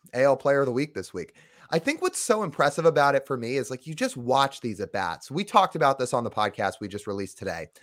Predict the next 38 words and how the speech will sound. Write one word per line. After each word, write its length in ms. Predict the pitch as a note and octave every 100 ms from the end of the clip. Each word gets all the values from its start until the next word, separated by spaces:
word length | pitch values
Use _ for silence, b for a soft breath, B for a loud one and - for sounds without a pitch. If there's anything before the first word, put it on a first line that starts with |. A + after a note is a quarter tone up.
| b b b b
We 100 | C3+
were 220 | D3 C#3+
recapping 540 | C#3 E3+ E3 C3 A#2+ B2
the 80 | A2+
week 240 | C3 -
that 100 | A2+
he 120 | G2+
had 100 | F2+
had. 260 | F2+ D#2 D#2+ _ _ _ _ _ _ _ _ -
Like, 160 | E3
his, 240 | G#3+ G3 -
he, 260 | D#3 G3 -
everything 540 | G3 G#3+ B3+ B3 G#3+ F3+
just 200 | D#3+ A2+
looks 220 | A2 -
cleaner. 460 | - G3 G3 F#3+
He's 260 | F3 C3 -
so 280 | - F#3 G3
much 240 | F#3+ F3+
more 200 | D#3 C#3
calm. 560 | C3+ - C#3+ C#3+ C#3 C#3+ b b b b _ _ _ _
The 140 | D#3+ D#3+
fact 400 | D#3+ B3 D#4+ -
he's 220 | G#3+ A#2+
reading 440 | A#2+ F3+ F#3 C#3+
pitch 300 | C3+ - G3+
shape 380 | - F#3+ F#3 F#3+
and 160 | B2+ A2+
spin 400 | - - B2 D#3+
the 100 | F3
way 180 | E3+ F3+
he 180 | F#3
is 160 | F3+ F3
right 200 | F#3 F#3
now 360 | F#3 F#3 G3 - _ _ _ _
is 160 | F3+ F#3
pretty 320 | - D4 B3
incredible. 580 | D#3+ - B2+ G2 E2+ F2